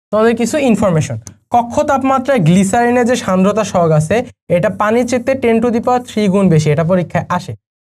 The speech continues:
আর এইটটি ডিগ্রি সেলসিয়াস তাপমাত্রায় পানির সান্দ্রতার যে গুণাঙ্কটা, এটা জিরো ডিগ্রি সেলসিয়াস তাপমাত্রায় পানির সান্দ্রতার গুণাঙ্কের এক তৃতীয়াংশ। এই জিনিসটা আমাদেরকে এখান থেকে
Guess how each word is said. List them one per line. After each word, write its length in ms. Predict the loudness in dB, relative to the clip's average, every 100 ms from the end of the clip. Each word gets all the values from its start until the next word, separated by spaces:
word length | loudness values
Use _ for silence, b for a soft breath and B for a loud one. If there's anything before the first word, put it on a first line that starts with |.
| -6
আর 200 | -2 -2 -4 _ _ _ 2
এইটটি 440 | 2 -2 _ 0 2 2
ডিগ্রি 240 | 2 2 2
সেলসিয়াস 380 | 2 0 0 0 0
তাপমাত্রায় 600 | -2 0 0 0 -2 0 0
পানির 240 | 0 0 0
সান্দ্রতার 480 | 2 2 2 0 0
যে 60 | 0 2
গুণাঙ্কটা, 580 | 4 4 2 0 0 -2 -4 B _ 0
এটা 120 | 2 4
জিরো 200 | 4 4 4 2
ডিগ্রি 200 | 0 0
সেলসিয়াস 380 | 0 0 0 -2 0
তাপমাত্রায় 520 | 0 0 -2 0 -2 0
পানির 280 | 0 0 0 -4 B _ -4
সান্দ্রতার 600 | 0 2 0 0 0 0 -2 2
গুণাঙ্কের 640 | 4 4 4 0 0 -2 -2 -2 -2
এক 80 | -2 -6 _
তৃতীয়াংশ। 640 | -4 -2 0 2 2 2 0 -2 -2 _ _ _ 0
এই 80 | 2 2
জিনিসটা 340 | 0 0 -2 0
আমাদেরকে 360 | 0 0 -2 -2
এখান 180 | -2 -2 -2
থেকে 140 | 0